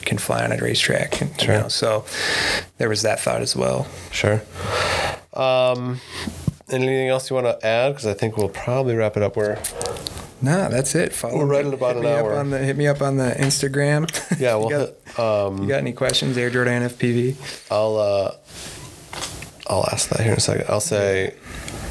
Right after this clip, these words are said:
Speaker 2: where, first of all, where can people watch the live stream stuff that you do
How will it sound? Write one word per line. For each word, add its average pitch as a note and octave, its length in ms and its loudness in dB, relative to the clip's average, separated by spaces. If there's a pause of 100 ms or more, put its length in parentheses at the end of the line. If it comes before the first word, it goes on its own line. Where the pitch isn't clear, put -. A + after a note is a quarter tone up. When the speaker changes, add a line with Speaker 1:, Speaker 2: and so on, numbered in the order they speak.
(1700)
Speaker 2:
where, B2+ 960 2 (680)
first C#3 240 2
of B2 60 -2
all, G#2 120 2
where A2+ 180 4
can B2 160 -2
people G#2 380 0
watch F#2+ 500 2 (140)
the G2+ 120 0
live F2+ 320 4
stream F#2 240 0
stuff - 220 2
that G2 60 4
you F#2 120 2
do F2+ 440 2